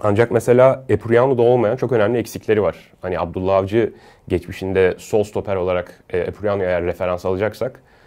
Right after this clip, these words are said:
ve bu eksiklerin en önemlileri bana kalırsa hava topları ve, e, savunmacılık, yani tackle başarısı. Epriano bu alanda ligin en iyilerinden bir tanesiydi.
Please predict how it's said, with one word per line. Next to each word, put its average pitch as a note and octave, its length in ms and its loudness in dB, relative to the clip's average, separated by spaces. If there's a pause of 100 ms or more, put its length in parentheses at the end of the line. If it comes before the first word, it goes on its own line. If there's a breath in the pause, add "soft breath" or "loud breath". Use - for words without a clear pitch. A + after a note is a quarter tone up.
(140)
ve F#2+ 120 -2
bu G#2+ 260 2
eksiklerin G2+ 460 -4
en B2 100 0
önemlileri F#2 480 -2
bana G#2 180 -2
kalırsa G2+ 300 -4
hava A2+ 160 0
topları G#2+ 500 -2
ve, A#2+ 280 2 (100)
e, F#2 240 2 (140)
savunmacılık, A2+ 680 0
yani D2+ 120 -4
tackle F2+ 320 -4
başarısı. - 400 -14 (480 soft breath)
Epriano A2 400 0
bu A2+ 80 4
alanda G#2 260 4
ligin A#2 200 0
en A2 140 2
iyilerinden D2+ 460 -2
bir D#2+ 80 -8
tanesiydi. F2+ 540 -6